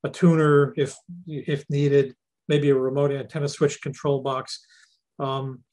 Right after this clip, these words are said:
I like the cross needle watt meters because I can au-, instantly tell if I'm on the wrong antenna or something's wrong 'cause the,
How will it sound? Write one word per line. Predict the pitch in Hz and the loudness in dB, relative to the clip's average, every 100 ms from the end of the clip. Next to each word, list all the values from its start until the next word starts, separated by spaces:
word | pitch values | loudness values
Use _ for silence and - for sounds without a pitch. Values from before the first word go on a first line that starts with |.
| _ | _
I | 160 | 2
like | 170 170 | 2 2
the | 143 | -4
cross | - 160 151 - | -4 -2 -2 -2
needle | 156 151 143 | 0 0 0
watt | 143 147 | -2 -4
meters | 151 147 151 143 - | -6 -4 -6 -6 -8
because | 127 - 127 | -8 -6 -8
I | 127 | -8
can | - 131 | -10 -6
au-, | 143 131 151 - | -6 -6 -8 2
instantly | 175 175 151 139 | 2 2 -2 -6
tell | 143 156 147 135 | -6 -2 -2 -2
if | - | -6
I'm | 135 | -8
on | 135 | -8
the | 131 | -8
wrong | 123 139 139 | -6 -4 -6
antenna | 127 120 143 127 | -8 -8 -8 -8
or | 117 | -10
something's | - 127 120 117 131 | -8 -8 -10 -12 -10
wrong | 127 127 120 | -8 -8 -8
'cause | 131 113 | -10 -8
the, | 117 | -10